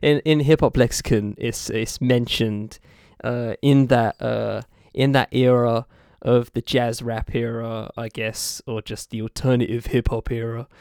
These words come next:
<clears throat> that we've, uh, been talking about, uh, for the past few weeks. Um, this is one of those albums. It's one of those albums that just took the, that just took the jazz part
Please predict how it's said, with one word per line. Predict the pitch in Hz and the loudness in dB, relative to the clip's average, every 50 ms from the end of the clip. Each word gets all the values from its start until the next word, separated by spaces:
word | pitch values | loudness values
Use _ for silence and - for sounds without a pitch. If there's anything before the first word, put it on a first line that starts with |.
| - - - | -20 -20 -20
<clears throat> | _ _ - - _ | _ _ -20 -10 _
that | 147 170 170 143 135 123 117 117 117 | -2 0 2 2 2 2 2 2 0
we've, | 120 117 107 127 | 0 -2 -2 -2
uh, | 117 113 | -4 -4
been | 104 - 120 110 | -4 -4 -6 -4
talking | - - 127 117 - 127 | -2 0 0 0 0 -4
about, | 113 - 110 107 107 - - - | -4 -2 -2 -2 -2 -4 -8 -6
uh, | - 127 120 | -6 -6 -6
for | - - 120 | -4 -6 -6
the | 113 | -4
past | - - 120 113 - - | -2 -2 -2 -2 -4 -4
few | - 123 117 | -2 -2 2
weeks. | 123 139 151 139 131 - - - - - - _ _ _ _ _ - | 4 4 4 4 2 0 -4 -8 -10 -10 -12 _ _ _ _ _ -6
Um, | - 127 127 127 123 120 - | -2 0 0 2 0 -2 0
this | 127 147 147 127 - | 0 0 2 2 2
is | 135 123 120 - - - - | 2 0 0 -2 -8 -6 -2
one | 143 131 127 | 0 0 2
of | 127 117 | 0 -2
those | - 113 107 113 110 | -2 -4 -4 -4 -4
albums. | - 95 - 110 - - - - - | -6 -6 -8 -10 -14 -18 -18 -18 -16
It's | - - - - | -16 -16 -8 -6
one | 135 131 131 | -6 -4 -4
of | 123 | -4
those | 120 120 113 113 - | -2 -4 -2 -2 -2
albums | 113 113 110 110 113 - - | -2 -2 -2 -4 -8 -8 -8
that | 104 95 - | -8 -6 -6
just | - 120 123 - - - | -6 -6 -6 -8 -10 -10
took | - - 156 156 135 - - - | 0 2 4 4 4 0 -4 -4
the, | - 143 143 139 135 135 131 131 123 _ _ _ _ - _ | 0 0 2 2 2 2 0 -2 -4 _ _ _ _ -18 _
that | - 120 | -12 -8
just | - 131 - - | -6 -6 -6 -4
took | - - 185 - - | -2 -2 -2 -2 -2
the | - 151 | -4 -6
jazz | 139 - - - 143 139 131 135 131 131 - | -6 -6 -8 -4 -2 0 0 0 0 -2 -4
part | - - - - 123 123 120 110 - | -8 -6 -4 0 0 0 0 0 -2